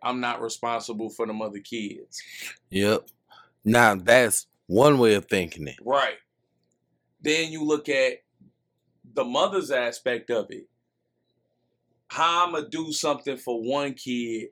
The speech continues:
Speaker 1: and not the other?
Speaker 2: Exactly.
Speaker 1: 'Cause you, you putting this money into my hands. So even though it is you, the father, doing this, these oth-, these kids see me doing it,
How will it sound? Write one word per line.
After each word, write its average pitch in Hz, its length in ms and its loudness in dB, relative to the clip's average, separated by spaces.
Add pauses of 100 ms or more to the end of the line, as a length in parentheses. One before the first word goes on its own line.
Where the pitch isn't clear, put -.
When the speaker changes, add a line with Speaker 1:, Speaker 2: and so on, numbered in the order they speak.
(120)
Speaker 1:
and 117 220 -8
not 123 280 -6
the - 180 -12
other? 120 300 -6 (680)
Speaker 2:
Exactly. 76 640 0
Speaker 1:
'Cause 143 120 -4
you, 127 280 -4
you 120 200 -8
putting 156 360 -2
this 135 180 -6
money 131 360 -6
into 120 180 -6
my 117 360 -4
hands. 135 680 -8 (380)
So 117 600 -2 (1400)
even 190 320 0
though 170 260 2
it 160 300 -4
is 160 580 -2 (100)
you, 151 440 -4
the 131 140 -2
father, 147 440 0
doing 135 460 -2
this, 110 440 -12 (720)
these 117 260 -6
oth-, - 260 -2
these 120 300 -10
kids 185 500 -6
see 113 460 -10 (180)
me 139 540 -6 (180)
doing 123 400 -10
it, - 120 -20